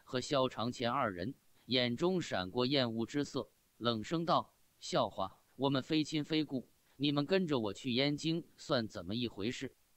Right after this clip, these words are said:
说到这里，肖一千又道：“再说，虽然你们家老爷子当年确实救过我父亲，可我投资了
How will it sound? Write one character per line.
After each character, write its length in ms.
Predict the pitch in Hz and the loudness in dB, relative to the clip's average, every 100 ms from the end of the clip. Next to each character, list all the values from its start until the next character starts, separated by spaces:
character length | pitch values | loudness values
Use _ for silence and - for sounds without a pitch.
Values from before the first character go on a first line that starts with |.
| _ _ | _ _
说 260 | - 220 208 | -2 2 6
到 160 | 170 | 6
这 180 | 156 135 | 6 2
里， 260 | 110 92 82 _ - | 2 -2 -8 _ -10
肖 280 | - 147 | 2 4
一 140 | 143 120 | 4 2
千 220 | - 143 | 0 2
又 180 | 147 113 | 2 0
道 180 | 110 - _ _ - | -2 -6 _ _ -4
：“再 220 | 151 117 | 0 0
说， 360 | 135 127 120 _ - | 2 2 0 _ -16
虽 260 | - 247 | 0 4
然 220 | 208 202 | 6 4
你 120 | 175 120 | 4 2
们 140 | 135 | 0
家 200 | 151 175 | 2 4
老 300 | 151 98 82 | 4 2 0
爷 200 | 95 139 | 0 0
子 240 | 160 123 - - | 0 -2 -4 -4
当 240 | 180 196 | 0 2
年 220 | 175 135 143 | 2 2 0
确 220 | - 110 | -2 -2
实 180 | 113 127 | -2 -2
救 160 | 127 | -2
过 140 | 107 107 | 0 -2
我 160 | 80 | -4
父 220 | 80 117 | -8 -8
亲， 180 | 101 104 - _ _ - | -8 -10 -18 _ _ -4
可 80 | 147 | 2
我 100 | 131 | 2
投 300 | - 131 175 | 2 2 2
资 160 | 156 | 2
了 180 | 147 113 | 2 2